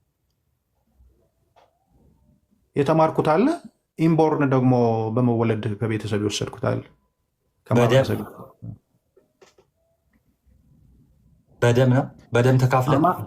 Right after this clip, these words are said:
Speaker 2: ልክ በደም
Speaker 1: አማርኛ
Speaker 2: ተካፍለ ቋንቋም ትካፈላለህ?
Speaker 1: ያ-፣ የአማርኛ ሰዋሰው ተምሬያለሁ።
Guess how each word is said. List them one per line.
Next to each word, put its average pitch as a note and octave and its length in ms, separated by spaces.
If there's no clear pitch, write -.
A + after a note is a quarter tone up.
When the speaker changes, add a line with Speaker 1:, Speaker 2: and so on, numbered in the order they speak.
Speaker 2:
ልክ A#2+ 140
በደም C#3 200
Speaker 1:
አማርኛ E3 380
Speaker 2:
ተካፍለ C4+ 360
ቋንቋም B2+ 380
ትካፈላለህ? C#3+ 580
Speaker 1:
ያ-፣ D#3+ 200
የአማርኛ F#3 500
ሰዋሰው G#3 360
ተምሬያለሁ። E3+ 580